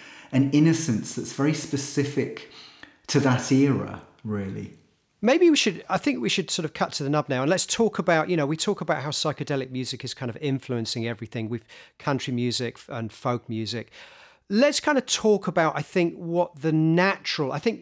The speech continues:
Speaker 2: you know, you could argue the most natural kind of successor to psychedelic music, and we've kind of touched on this before in previous episodes, is this notion of what progressive rock is going to become.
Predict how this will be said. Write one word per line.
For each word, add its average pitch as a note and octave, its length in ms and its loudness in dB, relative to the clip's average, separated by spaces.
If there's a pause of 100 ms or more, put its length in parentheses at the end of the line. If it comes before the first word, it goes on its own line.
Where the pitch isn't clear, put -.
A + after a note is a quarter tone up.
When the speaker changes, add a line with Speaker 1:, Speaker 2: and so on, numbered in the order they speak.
Speaker 2:
you F#3+ 320 -2
know, E3 60 4
you E3 160 0
could A3+ 180 0
argue F#3+ 240 4
the D#3+ 120 0
most E3+ 280 2
natural D#3 680 0
kind C#3 160 -4
of A#2+ 80 -2
successor - 1000 2 (440)
to - 120 -4
psychedelic B2 600 0
music, B2 320 -4
and A3+ 100 2
we've D#4+ 160 6
kind D#4 240 -2
of F#3 60 0
touched - 340 -2
on C#3+ 120 0
this C3+ 120 -2
before C3 480 -2
in G#2+ 60 -4
previous A#2 340 -4
episodes, A#2+ 420 -4 (380)
is G3 240 6
this D3 220 0
notion C3+ 520 2
of C3 220 -6
what B2 240 -4
progressive B2+ 720 -2
rock A#2+ 440 -2
is A2+ 180 -6
going A2 260 -4
to - 140 -8
become. G2 520 -8